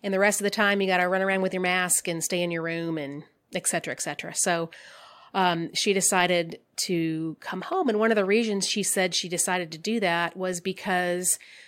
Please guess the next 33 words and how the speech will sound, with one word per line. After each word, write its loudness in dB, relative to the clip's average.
she -8
said, 2
"Either 4
you've, 4
you -4
got 6
two 6
se-, 4
two 2
kinds 6
of -8
people. 0
You've -2
got 6
the 2
ones 6
that 6
are 2
doing, 2
going 6
a 6
little 4
nuts 2
and -10
going -2
to -4
parties 4
and -4
doing 0
whatever 4
they 2
wanna -2
do. -4